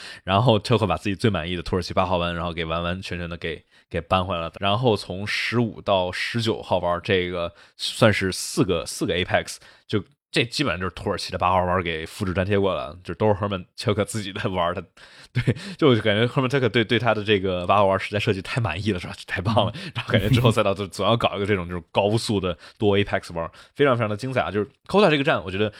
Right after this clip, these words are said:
Speaker 1: 他们很多车手就是都表示非常非常的有意思，呃，就是高中低速弯儿都有对车辆的性能推到极限，对吧？
Speaker 2: 嗯。
Speaker 1: 然后就是说赛道的话是很技术性，很，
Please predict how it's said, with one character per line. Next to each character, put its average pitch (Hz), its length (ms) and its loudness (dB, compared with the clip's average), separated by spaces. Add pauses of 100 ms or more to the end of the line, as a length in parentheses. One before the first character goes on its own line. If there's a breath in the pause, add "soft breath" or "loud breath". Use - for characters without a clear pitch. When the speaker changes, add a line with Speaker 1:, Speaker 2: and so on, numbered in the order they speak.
(160 loud breath)
Speaker 1:
他 156 80 0
们 151 80 2
很 92 140 -2
多 104 100 4
车 127 100 0
手 101 120 4
就 101 100 0
是 104 60 2
都 113 220 0
表 95 200 -4
示 - 140 -8
非 107 340 2
常 92 180 -4
非 90 200 -4
常 85 160 -6
的 85 80 -2
有 78 160 -6
意 87 100 -4
思， - 240 -8 (400 loud breath)
呃， 90 640 0 (320)
就 123 100 2
是 92 640 0 (200)
高 117 340 4
中 113 460 -2
低 110 160 -2
速 104 180 -4
弯 101 140 6
儿 104 40 6
都 104 140 4
有 101 100 4
对 98 140 0
车 - 160 -2
辆 101 140 0
的 87 80 -4
性 90 260 -4
能 90 160 -8 (260)
推 - 160 2
到 101 120 8
极 85 180 -6
限， 90 300 -2 (260 loud breath)
对 101 80 -4
吧？ 90 80 4
Speaker 2:
嗯。 - 20 4
Speaker 1:
然 87 80 2
后 101 140 0
就 95 140 -2
是 92 80 -2
说 95 100 -2
赛 98 160 0
道 90 160 0
的 87 60 -4
话 90 180 -4
是 - 180 -6
很 82 640 -8
技 131 220 2
术 95 120 -2
性， 90 220 -2
很， 85 460 -8